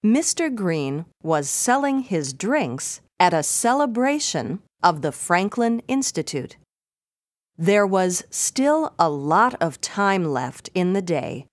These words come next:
when he ran out of sweet cream. Instead of shutting his stand down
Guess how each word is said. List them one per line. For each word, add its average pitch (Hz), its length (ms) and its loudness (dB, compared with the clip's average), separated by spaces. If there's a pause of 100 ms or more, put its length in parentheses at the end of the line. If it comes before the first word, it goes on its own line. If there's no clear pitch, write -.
when 190 280 2
he 175 220 0
ran 160 460 2
out 196 400 0 (220)
of 220 160 2
sweet 277 440 -2
cream. 180 440 -2 (1120)
Instead 269 680 4
of 160 380 2
shutting 240 560 2
his 185 280 -2
stand 175 760 0
down 160 420 2